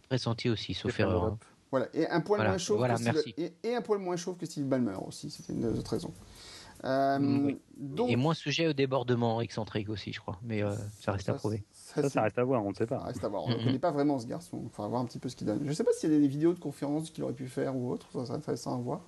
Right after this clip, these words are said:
Speaker 2: J'ai pas cherché,
Speaker 3: Peut-être.
Speaker 2: j'avoue.
Speaker 3: Euh,
Speaker 2: Mhm.
Speaker 3: on cherchera, on, on met-, on mettra pas les liens sur le blog. <laughs> Euh, donc, qu'est-ce qu'on peut dire de ce, de ce changement, euh, finalement ? Est-ce que c'est une bonne nouvelle pour Microsoft, une mauvaise nouvelle ? Une bonne nouvelle pour Apple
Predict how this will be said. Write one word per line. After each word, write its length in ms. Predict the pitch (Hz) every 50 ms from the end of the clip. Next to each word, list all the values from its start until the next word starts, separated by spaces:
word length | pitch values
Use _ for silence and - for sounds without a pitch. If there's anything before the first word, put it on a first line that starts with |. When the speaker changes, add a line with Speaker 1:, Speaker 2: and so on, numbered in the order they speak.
| - - - - - -
Speaker 2:
J'ai 60 | -
pas 120 | - 123
cherché, 240 | 123 - 117 101 -
Speaker 3:
Peut-être. 200 | - 95 92 92
Speaker 2:
j'avoue. 160 | 90 90 90 92 - - - - - - - -
Speaker 3:
Euh, 280 | - - 117 120 117 113 113 110
Speaker 2:
Mhm. 200 | 110 110 110 -
Speaker 3:
on 120 | - 147 139
cherchera, 460 | - 143 127 - - 135 120 117 117
on, 220 | 117 113 107 104 101 -
on 60 | -
met-, 120 | 120 123 113
on 60 | - 135
mettra 300 | 143 143 147 - 135 127
pas 100 | - 131
les 100 | 120 113
liens 180 | 110 104 101
sur 140 | - - 90
le 60 | 90
blog. 320 | 143 135 - - 180 165 151 - -
<laughs> 1300 | - 196 175 - 180 170 - 180 - - - - - - 202 165 - - - 302 302 294 285 254 202 - -
Euh, 340 | 160 165 165 160 160 160 156
donc, 140 | 160 196
qu'est-ce 160 | 196 302 269 294
qu'on 60 | 254
peut 100 | 254 254
dire 140 | 226 254 220
de 100 | 226 208
ce, 400 | 185 - - 202 196 190 190 185
de 120 | 175 185
ce 120 | 175 -
changement, 600 | 190 175 196 185 175 180 180 185 185 185 190 180 165
euh, 680 | 151 147 147 143 143 139 139 139 139 139 139 139 139 135
finalement ? 440 | 131 151 151 151 151 156 160 160 156
Est-ce 140 | 156 156
que 80 | - 143
c'est 180 | 135 - 147 -
une 140 | 135 131
bonne 160 | 123 135 135 143
nouvelle 180 | 143 139 143
pour 120 | 139 139 131
Microsoft, 520 | 135 131 - 139 131 - 156 175 233 -
une 80 | 180 151
mauvaise 180 | 143 131 135 131
nouvelle ? 420 | 135 135 123 135 139 165 220 226
Une 320 | 196 156 139 139 131 127 135
bonne 140 | 131 165 180
nouvelle 220 | 180 175 190 175
pour 140 | 160 170 165 156
Apple 160 | 143 -